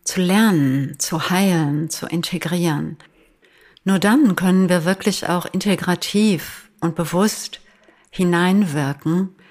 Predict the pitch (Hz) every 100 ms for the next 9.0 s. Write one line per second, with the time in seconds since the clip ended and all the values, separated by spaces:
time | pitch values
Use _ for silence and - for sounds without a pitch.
0 | _ - 170 165 160 170 165 - 214 170
1 | - 170 170 170 170 175 170 151 - 175
2 | 185 - 165 165 165 165 165 160 - 214
3 | 214 - - - - - _ _ _ _
4 | _ _ _ _ - _ _ _ _ -
5 | 202 202 190 - - _ _ _ - 240
6 | 233 214 - 226 262 185 - 170 170 -
7 | - - 175 160 196 220 - 175 170 165
8 | 165 170 165 156 - 196 262 202 160 156